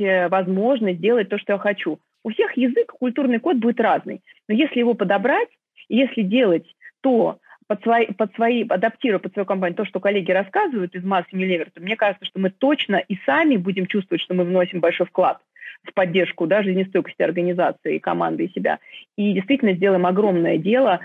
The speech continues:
на уровне компании, сделая её жизнестойкой. Потому что ментальное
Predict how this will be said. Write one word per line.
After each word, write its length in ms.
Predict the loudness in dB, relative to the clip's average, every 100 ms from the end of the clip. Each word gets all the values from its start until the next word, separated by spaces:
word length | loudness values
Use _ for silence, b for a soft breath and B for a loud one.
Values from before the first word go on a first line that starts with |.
| B -4
на 100 | 0
уровне 200 | 0 0
компании, 720 | 0 -2 0 0 2 0 -4 _
сделая 340 | -2 2 2 2
её 280 | 2 0
жизнестойкой. 720 | 2 0 0 -2 -4 -4 -6 -12 -14 B
Потому 120 | -10 -4
что 100 | -2
ментальное 720 | 0 2 2 2 0 -2